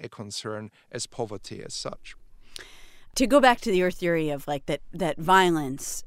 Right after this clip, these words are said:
Speaker 2: helps to create a, in some ways, a more equal playing field. What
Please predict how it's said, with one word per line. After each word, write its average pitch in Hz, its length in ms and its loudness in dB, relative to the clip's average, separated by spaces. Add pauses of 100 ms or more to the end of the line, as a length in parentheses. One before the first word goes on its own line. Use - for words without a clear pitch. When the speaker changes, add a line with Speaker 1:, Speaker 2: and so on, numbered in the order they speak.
Speaker 2:
helps - 580 -2 (280)
to 196 140 0
create 170 440 2
a, 156 180 -2
in 175 140 2
some 170 200 0
ways, 156 220 0
a 156 60 -6
more 156 200 -2
equal 143 400 -6
playing 147 360 -4
field. - 400 -10 (580)
What 349 460 -6